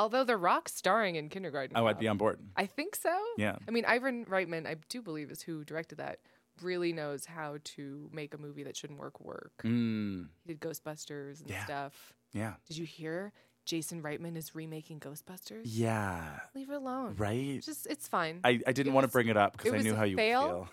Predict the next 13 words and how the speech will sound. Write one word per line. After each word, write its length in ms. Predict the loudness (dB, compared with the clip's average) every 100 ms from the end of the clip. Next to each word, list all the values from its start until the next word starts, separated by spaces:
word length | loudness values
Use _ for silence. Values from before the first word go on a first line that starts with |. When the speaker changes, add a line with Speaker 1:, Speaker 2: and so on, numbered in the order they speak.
| 2
Speaker 1:
It 120 | 4
was 160 | 4 4
a 100 | 0
fail 460 | -2 0 2 0 -2
on 140 | -4
an 100 | -4
epic 320 | -4 -6 -8
level. 240 | -6 -6 -6
Let's 240 | -6 -6
move 160 | -6 -2
on. 360 | 0 0 -4 0
Speaker 2:
Move 320 | 2 2 0 -2
on. 200 | 0